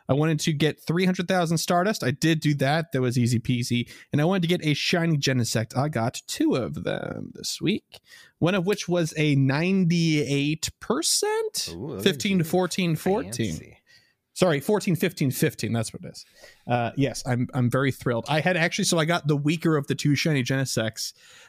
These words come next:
Speaker 1: um, while I was out raiding during GoFest makeup during those three hours. I got him. I was like, "Okay, cool. Finally, I can replace this Nincada as my buddy now," 'cause I'm done with the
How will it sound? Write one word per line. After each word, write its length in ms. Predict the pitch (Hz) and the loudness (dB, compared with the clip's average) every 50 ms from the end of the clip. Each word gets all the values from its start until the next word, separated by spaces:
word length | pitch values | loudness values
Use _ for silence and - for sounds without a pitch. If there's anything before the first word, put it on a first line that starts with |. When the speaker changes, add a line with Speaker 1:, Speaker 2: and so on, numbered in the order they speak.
| _ - | _ 0
Speaker 1:
um, 240 | 117 123 123 120 123 | 2 2 2 2 2
while 140 | 135 139 | 2 2
I 40 | 139 | 2
was 180 | 131 135 117 113 | 2 2 0 0
out 220 | 131 131 135 - | 0 0 0 2
raiding 300 | 131 131 127 127 127 127 127 | 0 0 2 2 2 0 2
during 440 | 127 117 120 120 117 113 110 113 - _ _ _ _ - | 2 2 2 2 2 0 0 -2 -4 _ _ _ _ 0
GoFest 460 | - 180 190 180 - 139 123 - - 123 | 0 0 2 2 0 -2 -2 -2 -2 -2
makeup 340 | 120 117 - 113 107 - | -2 0 0 -2 -4 -2
during 180 | - 120 120 120 | -2 -2 0 0
those 140 | 117 110 - | -2 -2 -2
three 200 | - 139 127 120 | -2 -2 0 0
hours. 440 | 117 123 143 185 240 262 - - - _ _ - - - - - | 0 0 -2 -2 -4 -4 -8 -10 -14 _ _ -20 -20 -20 -8 -2
I 80 | - 170 | 0 2
got 300 | 151 180 202 226 214 180 | 4 4 4 4 4 4
him. 180 | 175 175 175 - | 2 0 0 0
I 40 | 175 | 0
was 80 | 165 180 | 2 2
like, 220 | 165 135 - - | 2 0 0 0
"Okay, 240 | 190 185 - 139 131 - | 0 0 0 0 -2 -2
cool. 320 | - - 277 214 143 123 | 0 2 2 2 2 0
Finally, 300 | - 202 202 170 143 131 | 0 0 0 2 2 0
I 40 | 123 | 0
can 140 | - 151 139 | 0 0 0
replace 320 | 143 - - 208 202 - | 0 0 0 0 0 0
this 120 | 180 156 | -2 0
Nincada 440 | - 156 139 127 - 180 190 190 170 | 0 2 0 2 2 2 2 2 2
as 260 | 139 113 123 123 - | 2 2 0 0 0
my 140 | 139 127 120 120 | 0 0 0 0
buddy 340 | - - 202 185 151 104 | 0 2 2 2 2 0
now," 160 | 117 113 120 123 | 0 0 -2 0
'cause 260 | - 127 117 - - - | -2 -2 -4 -4 -4 -4
I'm 160 | 135 143 139 | 0 0 2
done 160 | - 165 160 | 2 2 2
with 120 | 143 135 - | 2 0 2
the 220 | 135 131 127 127 | 0 0 0 -2